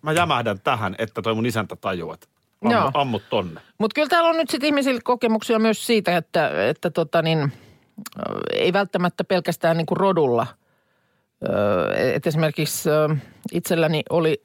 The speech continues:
Speaker 2: Cavalier, jolla oli nappulat kupissa aina, mutta tyttäreni Cavalier vetää kaiken ja vauhdilla ja kissojenkin eväät menee perään, laitetaan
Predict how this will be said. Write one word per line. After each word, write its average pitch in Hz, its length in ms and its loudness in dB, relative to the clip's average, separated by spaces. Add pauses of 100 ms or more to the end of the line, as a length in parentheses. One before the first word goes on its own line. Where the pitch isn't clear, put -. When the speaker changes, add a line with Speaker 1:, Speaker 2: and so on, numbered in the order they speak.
(140)
Speaker 2:
Cavalier, 208 600 2
jolla 165 260 2
oli 175 160 2
nappulat 180 480 0
kupissa - 460 -2
aina, 170 300 2
mutta 151 240 -2
tyttäreni 151 500 -2
Cavalier 143 540 0
vetää 147 300 0
kaiken 147 400 0
ja 143 120 0
vauhdilla 139 500 0
ja 143 80 0
kissojenkin 165 540 -2
eväät 98 260 -2
menee 113 220 -2
perään, - 440 -6
laitetaan - 540 -8